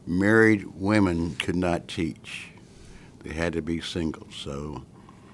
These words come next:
uh, she became a housewife. Um, I recall the, uh,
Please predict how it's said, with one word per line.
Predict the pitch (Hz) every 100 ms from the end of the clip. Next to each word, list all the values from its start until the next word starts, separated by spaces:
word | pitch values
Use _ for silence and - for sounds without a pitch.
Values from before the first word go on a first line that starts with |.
| - -
uh, | 78 71
she | - 90
became | 85 - 85
a | 82
housewife. | 76 85 82 - 76 69 - - - - - - - - - - - - - - - - -
Um, | - 85 82 82 76 78 78 76 - - - - - - - - - -
I | 104
recall | 104 98 - 135 143 135 127 131 131
the, | 107 82 92 90 82
uh, | 76 76